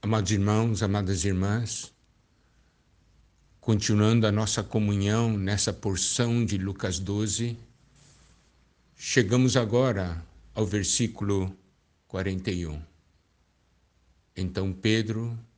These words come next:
perguntou: "Senhor, proferes esta parábola para nós ou também para todos?" Nós vemos aqui em Pedro uma atitude muito adequada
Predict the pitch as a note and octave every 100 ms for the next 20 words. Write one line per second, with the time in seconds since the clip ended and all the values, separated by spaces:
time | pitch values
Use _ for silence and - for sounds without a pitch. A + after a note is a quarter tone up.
0 | _ - A2+ G#2 G2+ G2 G#2+ G2+ - A2
1 | G2+ G#2 A#2 A2+ - _ _ _ _ -
2 | - _ _ _ _ _ E3 D#3 - E3+
3 | E3+ C3+ A#2 C3 - A#2+ C3 A2+ A#2 G#2+
4 | F#2 F#2 F#2 - B2 A2+ A2+ C#3 F3+ F3+
5 | - - _ _ _ _ _ _ _ _
6 | - C#3+ C#3+ A2+ G#2+ G#2+ G#2+ G#2+ - -
7 | G2+ F#2+ - C2+ C2+ - - - - -
8 | - - _ _ _ _ _ _ _ _
9 | _ _ _ _ C#3+ D3+ A2 F#3 F#3 -
10 | C3 - C3+ A2+ G#2+ C3 B2 G2 G2+ A2
11 | A2 - F2+ C3 B2 - D#2+ D#2 _ _
12 | _ _ _ _ _ _ - F3+ G#3 G#3+
13 | - A2+ G#2+ - A2 G#2+ G2 E2 D#2